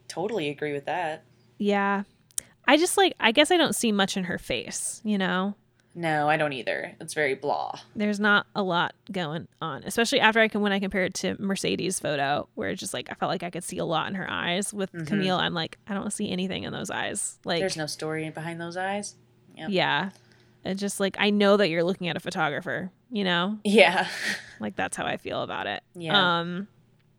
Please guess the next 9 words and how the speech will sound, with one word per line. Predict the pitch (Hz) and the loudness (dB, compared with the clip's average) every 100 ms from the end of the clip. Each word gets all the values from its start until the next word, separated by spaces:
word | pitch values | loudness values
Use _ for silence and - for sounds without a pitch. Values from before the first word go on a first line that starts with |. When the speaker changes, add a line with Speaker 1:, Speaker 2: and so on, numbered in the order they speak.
| _ _ _ - - - | _ _ _ -20 -20 -4
Speaker 2:
her | 240 | 6
hair | 339 480 | 8 8
looks | 240 - | 6 2
great. | 156 156 - _ _ _ - - _ _ | 2 2 0 _ _ _ -20 -20 _ _
Blowing | 233 226 220 | 4 6 6
in | |
Speaker 1:
Yeah. | 202 | 6
Speaker 2:
the | 202 | 6
wind. | 233 233 233 233 233 226 - | 8 8 6 4 2 0 -4